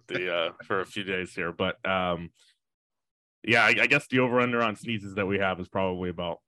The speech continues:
fifteen over the course of this, but, but you're gonna have to, uh, bear with us because it's time to talk about basically, uh,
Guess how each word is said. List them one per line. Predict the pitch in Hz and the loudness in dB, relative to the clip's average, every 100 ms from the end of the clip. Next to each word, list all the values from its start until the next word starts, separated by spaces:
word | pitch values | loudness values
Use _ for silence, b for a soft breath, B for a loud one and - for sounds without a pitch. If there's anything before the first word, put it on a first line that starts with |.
| - | -20
fifteen | - 123 - 107 101 | -2 0 0 -2 -2
over | 92 90 87 | -2 -2 -6
the | |
course | - 95 92 | -4 -4 -4
of | 87 | -8
this, | 82 - | -10 -6
but, | 90 - 87 | -6 -4 -4
but | |
you're | 87 | -4
gonna | 95 95 | -4 -2
have | 95 92 | -2 -4
to, | - 92 85 B B B 92 | -4 -4 -4 B B B 0
uh, | 90 90 87 85 117 | 2 2 0 -2 2
bear | 113 | 4
with | 113 139 - | 6 4 2
us | 110 | -4
because | - 104 90 | -4 -8 -8
it's | 90 | -6
time | 110 101 | -2 -2
to | 95 | -2
talk | - 107 | 0 0
about | 98 101 95 - _ _ _ _ _ | 0 0 2 -2 _ _ _ _ _
basically, | 120 127 113 117 110 - _ _ _ - | -2 -2 -2 0 -2 -4 _ _ _ -2
uh, | 98 95 90 | 0 2 0